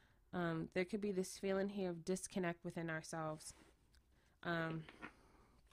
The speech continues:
that we kind of like, like I said, like, it's like an out-of-body experience, right? Um,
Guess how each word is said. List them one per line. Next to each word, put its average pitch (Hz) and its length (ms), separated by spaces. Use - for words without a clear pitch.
that 175 120
we 180 80
kind 185 240
of 175 140
like, 165 300
like - 100
I 175 80
said, 214 240
like, 170 160
it's - 100
like 196 100
an 175 80
out-of-body 170 520
experience, 170 720
right? 165 300
Um, 175 480